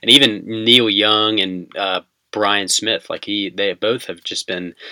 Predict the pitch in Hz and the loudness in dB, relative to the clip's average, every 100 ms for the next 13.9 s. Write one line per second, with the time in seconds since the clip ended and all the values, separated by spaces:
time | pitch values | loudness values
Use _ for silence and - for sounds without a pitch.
0 | - - - 117 107 107 101 85 117 101 | -12 -4 2 4 4 2 -2 -4 -4 -4
1 | 98 98 90 90 - 98 90 87 - 110 | -2 -2 -2 -8 -6 -4 -4 -2 0 0
2 | 101 120 113 95 92 90 92 90 85 85 | 0 -2 -4 -8 -6 -6 -6 -4 -6 -8
3 | - - - _ 120 127 120 165 - 127 | -14 -20 -20 _ -2 0 4 4 4 0
4 | 110 110 104 98 98 90 98 101 - 101 | 0 -2 -2 0 0 0 0 -2 -2 -2
5 | 101 98 95 - _ - - 117 104 104 | -2 -2 -4 -12 _ -8 -4 -2 -2 -2
6 | 101 90 101 92 92 92 95 92 98 85 | -4 -6 -6 -6 -6 -10 -8 -6 -4 -4
7 | 82 82 92 87 92 90 87 92 90 87 | -6 -8 -10 -10 -10 -10 -10 -10 -8 -8
8 | 85 - - 110 90 90 85 - 107 92 | -12 -10 -6 -6 -6 -8 -8 -6 -4 -6
9 | 82 - - _ 95 90 85 82 82 _ | -8 -14 -20 _ -10 -8 -10 -14 -20 _
10 | _ _ _ _ - 117 131 151 120 107 | _ _ _ _ -8 -2 2 4 4 0
11 | 98 123 127 135 135 139 117 92 - - | 2 0 0 -2 0 0 -2 -6 -10 -6
12 | 110 - 92 - 82 85 - - _ _ | -6 -4 -6 -6 -6 -6 -6 -8 _ _
13 | 98 92 87 - - 104 95 92 - | -4 -2 -2 -6 -8 -8 -8 -8 -12